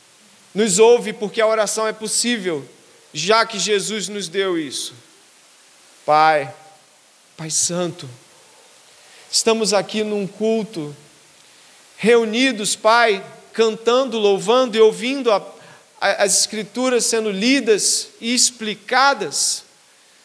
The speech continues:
E nós precisamos desta noite, Senhor, de um milagre,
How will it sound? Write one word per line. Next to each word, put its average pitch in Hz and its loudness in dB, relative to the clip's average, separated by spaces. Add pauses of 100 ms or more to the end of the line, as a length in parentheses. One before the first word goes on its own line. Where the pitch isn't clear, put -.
(320)
E 262 0
nós 294 2
precisamos 294 0
desta 254 0
noite, 254 4
Senhor, 247 0 (220)
de 339 2
um 359 4
milagre, 220 2